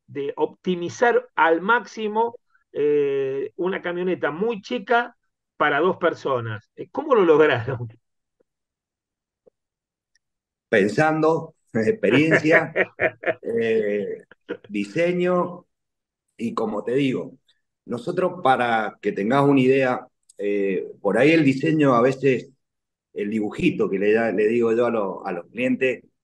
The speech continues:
Speaker 1: Sí.
Speaker 2: es una cosa y la realidad es otra. Entonces, cuando es un trabajo muy especial que me, que me piden y todo lo demás, nosotros armamos una maqueta. O sea, ¿qué quiere decir?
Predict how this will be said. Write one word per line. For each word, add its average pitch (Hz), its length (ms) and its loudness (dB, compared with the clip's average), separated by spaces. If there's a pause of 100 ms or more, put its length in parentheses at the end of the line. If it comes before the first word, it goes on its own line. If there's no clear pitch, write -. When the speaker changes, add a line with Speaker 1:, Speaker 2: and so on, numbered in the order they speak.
Speaker 1:
Sí. 117 160 -14
Speaker 2:
es 127 100 2
una 135 260 2
cosa 147 240 2
y 131 40 4
la 123 100 4
realidad 107 440 0
es - 140 -8
otra. 95 300 -6 (580)
Entonces, 101 720 0 (300)
cuando 113 320 2
es 156 140 0
un 160 120 2
trabajo 139 440 2
muy 175 260 4
especial 117 540 -2
que 92 140 -8
me, 90 400 -8
que 87 160 -6
me 90 160 -4
piden 110 420 4
y 90 80 -4
todo 104 120 0
lo 107 120 4
demás, 120 400 -2 (540)
nosotros 165 440 0
armamos 156 320 2
una 147 160 2
maqueta. 117 540 0 (260)
O 101 80 -12
sea, 104 240 -6
¿qué 127 160 -4
quiere 139 180 4
decir? 110 420 -2